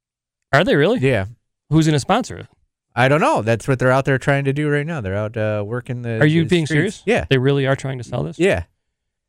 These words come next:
Speaker 1: Huh. And you and I will open cards? Now, who buys the cards?
Speaker 2: That's what we're gonna find out.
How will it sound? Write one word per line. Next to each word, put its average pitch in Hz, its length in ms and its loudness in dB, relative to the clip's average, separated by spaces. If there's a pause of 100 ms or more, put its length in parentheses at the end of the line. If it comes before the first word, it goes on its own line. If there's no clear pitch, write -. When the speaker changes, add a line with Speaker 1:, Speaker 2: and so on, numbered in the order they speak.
(360)
Speaker 1:
Huh. 147 140 0 (480)
And 151 120 4
you 151 140 4
and 147 100 4
I 143 120 2
will 139 160 4
open 135 240 -2
cards? 147 340 -2
Now, 139 80 2
who 160 120 4
buys 147 260 2
the 123 80 -6
cards? - 340 -4 (540)
Speaker 2:
That's 135 240 2
what 160 100 4
we're 156 120 0
gonna 160 140 2
find 180 280 0
out. 302 180 -2